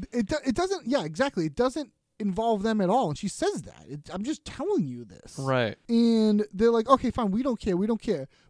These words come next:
Speaker 1: But you know, you love this little Dennis thing here where Dennis is sorta like, "Wait a minute."
Speaker 2: That
Speaker 1: Like,
Speaker 2: is
Speaker 1: let's
Speaker 2: bi-, that
Speaker 1: maybe
Speaker 2: is big
Speaker 1: involve B.
Speaker 2: news.
Speaker 1: Yeah.
Speaker 2: Like, he does,
Speaker 1: Yeah.
Speaker 2: like, back it up a little bit and,
Speaker 1: He,
Speaker 2: like,
Speaker 1: but he
Speaker 2: acknowledge.
Speaker 1: says D being pregnant.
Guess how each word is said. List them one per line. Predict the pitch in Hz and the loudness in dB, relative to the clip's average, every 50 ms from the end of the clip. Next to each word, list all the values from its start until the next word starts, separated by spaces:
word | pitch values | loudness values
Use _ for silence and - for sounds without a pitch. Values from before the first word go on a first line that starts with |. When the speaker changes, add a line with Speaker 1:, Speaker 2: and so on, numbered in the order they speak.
| - | 0
Speaker 1:
But | - 202 233 | 2 2 2
you | 247 302 | 2 0
know, | |
you | 381 415 403 403 | -2 -2 -2 -2
love | 415 392 | 0 0
this | 381 339 - | 0 0 0
little | 330 320 311 | 0 0 0
Dennis | 214 151 175 180 185 190 190 | 0 2 2 2 2 0 -2
thing | - - 220 | -2 -2 0
here | 220 220 226 214 | 2 2 2 2
where | 190 170 | 2 2
Dennis | 156 175 175 185 180 - - - | 2 0 -2 -2 -4 -6 -8 -6
is | 190 170 151 - | -4 -4 -4 -6
sorta | - - - 180 170 165 | -6 0 2 4 4 4
like, | 156 151 135 127 131 131 - | 2 0 -2 -4 -6 -8 -6
"Wait | - 214 269 320 339 330 | -2 0 2 2 4 4
a | 254 | 4
minute." | 170 139 120 110 101 95 - _ _ _ _ _ _ _ _ _ | 2 2 0 -4 -10 -14 -16 _ _ _ _ _ _ _ _ _
Speaker 2:
That | - 190 220 226 | -4 -4 -2 2
Speaker 1:
Like, | 208 202 190 | 4 4 4
Speaker 2:
is | 180 | 6
Speaker 1:
let's | 180 226 202 185 185 | 6 4 4 4 4
Speaker 2:
bi-, | - 262 | 6 8
that | 311 254 | 8 8
Speaker 1:
maybe | 254 254 | 8 8
Speaker 2:
is | 254 - | 8 6
big | 220 196 - 190 | 8 10 10 10
Speaker 1:
involve | - 277 269 | 10 10 8
B. | 254 170 | 6 6
Speaker 2:
news. | 165 127 156 139 123 117 123 156 - - _ _ _ - | 6 4 2 0 -2 -6 -6 -8 -10 -12 _ _ _ -2
Speaker 1:
Yeah. | 254 277 381 359 262 170 135 120 117 113 139 - | 2 4 6 6 6 4 2 -4 -10 -10 -4 0
Speaker 2:
Like, | 165 156 147 | 0 2 4
he | 165 196 | 4 6
does, | 196 233 226 - | 6 8 8 8
Speaker 1:
Yeah. | 190 | 6
Speaker 2:
like, | 196 165 135 - | 4 4 6 6
back | 175 170 160 - - | 6 6 6 6 6
it | 151 | 6
up | 147 147 - | 6 6 4
a | 151 | 2
little | 135 123 120 120 | 2 2 2 2
bit | 113 120 117 113 - - | 2 0 0 -2 -4 -6
and, | 147 139 127 123 123 123 139 - | -6 -4 -4 -4 -4 -4 -2 0
Speaker 1:
He, | - | 2
Speaker 2:
like, | 135 123 120 | 4 4 4
Speaker 1:
but | - 311 | 2 2
he | - - - | 0 0 -2
Speaker 2:
acknowledge. | - - - - - - - 180 165 | 2 4 4 4 4 4 0 -2 2
Speaker 1:
says | - 247 | 2 2
D | 311 339 294 | 2 2 0
being | 214 202 247 262 269 247 220 190 | 0 2 4 6 6 4 4 2
pregnant. | - - - - 220 233 214 180 127 101 98 | 0 -2 -2 0 0 0 0 -2 -4 -6 -12